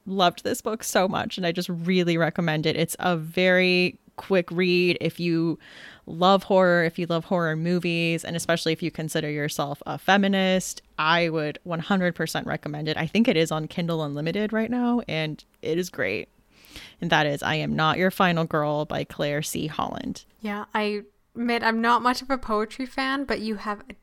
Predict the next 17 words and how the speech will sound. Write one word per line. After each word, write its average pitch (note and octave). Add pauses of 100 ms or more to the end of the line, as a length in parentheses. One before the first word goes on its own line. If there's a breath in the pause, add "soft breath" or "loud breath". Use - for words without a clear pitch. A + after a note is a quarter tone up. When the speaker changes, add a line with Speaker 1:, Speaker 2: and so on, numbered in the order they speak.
Speaker 2:
definitely G3
piqued -
my F#3+
interest G3
with G#3+
this G#3+
one. G#3+ (800 soft breath)
I B3+
love F#4+
anything A3
that F#3+
plays G3
with G3
the F#3+
final F#3+
girl F#3+
trope, -